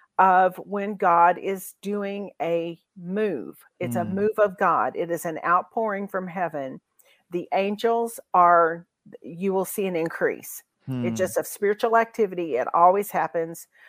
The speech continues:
Speaker 1: Um, we've lived through now, <laughs> we're not, uh, I was talking to, uh, uh, uh, Pastor Troy Brewer earlier <laughs> this week, and he goes, "You've been saved since the thirties." <laughs> You know,
Speaker 2: <laughs>
Speaker 1: you were born then,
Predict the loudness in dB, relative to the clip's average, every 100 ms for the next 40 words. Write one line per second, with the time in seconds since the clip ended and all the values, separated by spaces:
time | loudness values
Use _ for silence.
0 | -12 -2 0 0 -4 -14 _ _ _ _
1 | _ -8 -4 -2 0 -2 -2 -4 0 0
2 | 0 0 2 2 2 0 -4 -14 -4 -2
3 | -2 -6 -12 -12 -14 -8 -6 2 4 6
4 | 6 6 4 -2 2 4 4 2 -8 -8
5 | -8 -4 -2 2 2 2 -2 -2 2 4
6 | 6 6 6 6 4 2 0 0 2 4
7 | 4 0 2 2 2 0 0 0 -2 -6
8 | -20 0 2 4 2 -2 0 4 6 4
9 | 0 -4 -4 0 4 10 10 10 4 0
10 | -4 0 0 2 0 2 8 8 10 6
11 | 8 4 4 -2 2 2 2 -2 0 2
12 | 2 0 -4 -4 -6 0